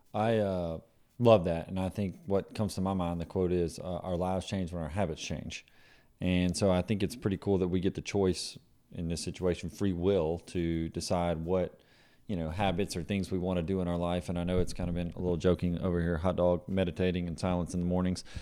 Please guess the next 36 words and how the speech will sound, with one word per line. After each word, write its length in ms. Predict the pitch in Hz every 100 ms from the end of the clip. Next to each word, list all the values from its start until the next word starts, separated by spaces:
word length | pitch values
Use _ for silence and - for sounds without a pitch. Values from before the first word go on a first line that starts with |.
| - -
Um, 680 | 107 101 98 98 92 92 87 - - - -
but 160 | - 107
I 80 | 98
do 200 | 85 120
think 240 | 123 104
that 280 | 101 90 -
those 240 | 107 95
are 40 | 90
some 200 | - 90
habits 360 | 92 92 85
that 100 | -
I've 100 | 87 90
implemented 460 | 85 92 87 87
in 60 | 85
my 100 | 80
own 220 | 131 143
life, 340 | 95 92 95 - -
um, 340 | 92 87 87
that 100 | 87
have 100 | 92
been 120 | 90
very 220 | 87 92 90
beneficial, 760 | 90 90 95 85 92 90 87 - - _
just 200 | - 92
as 120 | 92
much 240 | 92 92 92
as 100 | 85
trying 180 | 90 87
to 60 | 82
get 120 | 85
on 120 | 82
intermittent 400 | 85 82 85 82
fasting, 560 | 101 101 104 113 113 98
et 100 | -
cetera. 320 | 113 110 120
But 320 | 98 95 -